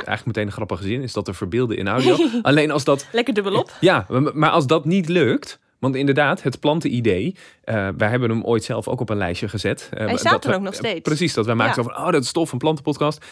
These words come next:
Speaker 1: Ja, zeker, maar als ze tegen mij een bepaalde plantennaam gaan zeggen en ze gaan
Speaker 2: Exact.
Speaker 1: omschrijven, zo van, "Ja, hij is met groene blaadjes en
Speaker 2: Een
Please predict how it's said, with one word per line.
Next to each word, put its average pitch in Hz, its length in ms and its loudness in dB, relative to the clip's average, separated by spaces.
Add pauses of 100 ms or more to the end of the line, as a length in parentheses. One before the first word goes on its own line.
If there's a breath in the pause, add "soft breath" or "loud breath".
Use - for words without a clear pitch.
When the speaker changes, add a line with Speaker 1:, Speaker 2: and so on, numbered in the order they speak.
(140)
Speaker 1:
Ja, - 260 2
zeker, 160 380 0
maar 113 160 0
als 123 120 -2
ze 127 60 -6
tegen 127 240 -2
mij 135 140 2
een 135 60 0
bepaalde 127 300 0
plantennaam 127 440 -2
gaan 110 120 -6
zeggen 104 280 -4
en 123 120 -2
ze 123 80 -4
gaan 120 220 -2
Speaker 2:
Exact. - 500 -12
Speaker 1:
omschrijven, 147 640 4
zo 127 100 -2
van, 143 100 -4
"Ja, 185 220 0
hij 165 140 2
is 147 140 0
met 139 180 0
groene 175 460 2
blaadjes 175 800 2
en 127 160 0
Speaker 2:
Een 120 80 0